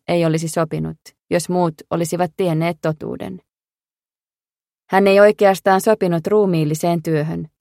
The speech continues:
Hän oli pienikokoinen ja ruokaa oli ollut viime aikoina kovin vähän saatavilla.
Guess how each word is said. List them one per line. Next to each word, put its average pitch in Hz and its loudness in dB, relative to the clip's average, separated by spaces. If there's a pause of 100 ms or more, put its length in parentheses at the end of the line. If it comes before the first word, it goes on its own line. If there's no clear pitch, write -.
(400)
Hän 185 2
oli 165 2
pienikokoinen 165 0 (120)
ja 185 0
ruokaa 190 4
oli 175 2
ollut 170 0
viime 208 2
aikoina 160 0
kovin 165 0
vähän 180 -2
saatavilla. 165 -4